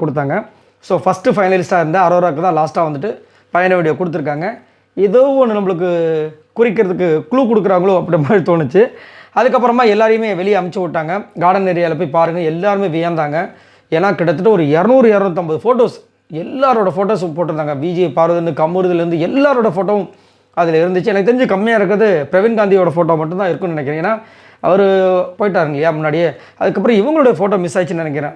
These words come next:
நந்தினி ஃபோட்டோவை நான் பார்க்கல, இருக்கானுன்னு தெரியல. சரிங்களா?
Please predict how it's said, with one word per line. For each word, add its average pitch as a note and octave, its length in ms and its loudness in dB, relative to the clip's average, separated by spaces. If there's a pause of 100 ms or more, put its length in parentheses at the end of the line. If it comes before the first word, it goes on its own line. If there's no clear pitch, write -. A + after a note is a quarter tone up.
நந்தினி A#3+ 260 2
ஃபோட்டோவை F#3+ 260 2
நான் F#3 240 0
பார்க்கல, E3+ 520 0
இருக்கானுன்னு F3 520 -2
தெரியல. D#3 280 2 (560)
சரிங்களா? D#3+ 380 2